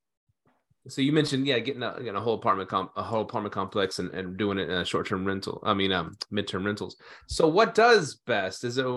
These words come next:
does, is there room for a one-bedroom, a two-bedroom, a three-bedroom, and a house? I mean, is it all, can it all coexist in this space?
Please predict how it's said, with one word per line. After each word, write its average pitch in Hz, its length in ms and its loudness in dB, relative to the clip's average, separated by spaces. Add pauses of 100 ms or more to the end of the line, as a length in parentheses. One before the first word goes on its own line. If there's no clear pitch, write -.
(120)
does, 123 280 -2
is 127 160 0
there 156 160 6
room 156 340 6
for 165 160 0
a 135 80 6
one-bedroom, 156 580 0
a 113 40 -4
two-bedroom, 160 480 -2
a 117 40 -6
three-bedroom, 147 460 -2
and 107 80 -4
a 90 60 -2
house? 127 420 0
I 135 60 2
mean, 127 160 0
is 120 140 -2
it 117 80 4
all, 135 360 4
can 120 180 -8
it 104 100 -8
all 123 140 0
coexist 123 540 -4
in 107 80 -6
this 131 140 -4
space? 123 420 -6